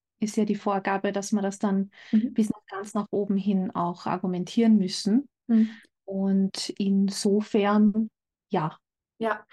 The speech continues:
Speaker 2: aber das ist genau das, ähm, wo ich mir sicher einfach gewesen bin, dass ich bei dir einfach auch gut aufgehoben bin mit, ähm, mit dem Gespräch, weil, ähm, du mir das Gefühl gibst, dass meine Leistung wirklich wertvoll ist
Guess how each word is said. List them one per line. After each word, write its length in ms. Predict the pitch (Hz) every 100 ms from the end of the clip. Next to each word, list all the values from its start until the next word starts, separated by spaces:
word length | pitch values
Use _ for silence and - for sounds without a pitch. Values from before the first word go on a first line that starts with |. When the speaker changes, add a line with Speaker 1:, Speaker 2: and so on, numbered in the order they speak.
| - - -
Speaker 2:
aber 120 | 233
das 100 | 233
ist 140 | 226
genau 300 | 233 220 220
das, 300 | 220 208 214 -
ähm, 440 | 220 214 214 208
wo 240 | 214 208 214
ich 60 |
mir 100 | 208
sicher 360 | 208 226 220 214
einfach 300 | 202 202 208
gewesen 320 | - 214 214
bin, 200 | 208 208
dass 160 | 208 208
ich 100 | 208
bei 100 | 185
dir 240 | 202 202
einfach 300 | 190 190 185
auch 160 | 190 -
gut 200 | 233 220
aufgehoben 640 | 202 - 202 202 196 190
bin 380 | 190 190 190 -
mit, 220 | 190 180
ähm, 420 | - 160 180 180
mit 220 | 170 180 175
dem 120 | 180
Gespräch, 540 | 180 - - 190 202 - - -
weil, 520 | 196 190 185 180 190 190 - _ _ -
ähm, 560 | 185 180 180 185 202
du 100 | 208
mir 160 | 208 208
das 140 | 202
Gefühl 280 | 208 214 220
gibst, 240 | 214 214 208
dass 120 | 208
meine 180 | 190 190
Leistung 440 | 180 175 - 185
wirklich 300 | 175 175 170
wertvoll 400 | 147 151 - 170
ist 320 | - - -